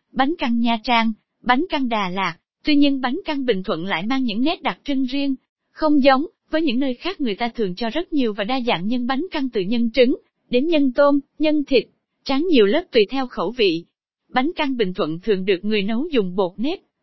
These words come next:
ngâm, xay loãng và đổ trực tiếp vào khuôn chén làm bánh bằng gốm. Người ta thường phết một lớp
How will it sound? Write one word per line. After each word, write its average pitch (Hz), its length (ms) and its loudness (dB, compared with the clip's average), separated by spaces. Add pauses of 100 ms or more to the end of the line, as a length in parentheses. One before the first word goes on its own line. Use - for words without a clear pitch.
ngâm, 294 360 4 (200)
xay 277 220 -4
loãng 214 380 0
và 233 120 -2
đổ 202 240 -2
trực 220 180 -2
tiếp 339 200 0
vào 196 120 -2
khuôn 233 240 2
chén 233 180 -2
làm 254 340 -2
bánh 214 260 -2
bằng 196 220 -2
gốm. 208 240 2 (640)
Người 240 140 4
ta 277 140 0
thường 220 240 -6
phết 330 240 -6
một 220 180 -2
lớp 311 120 -2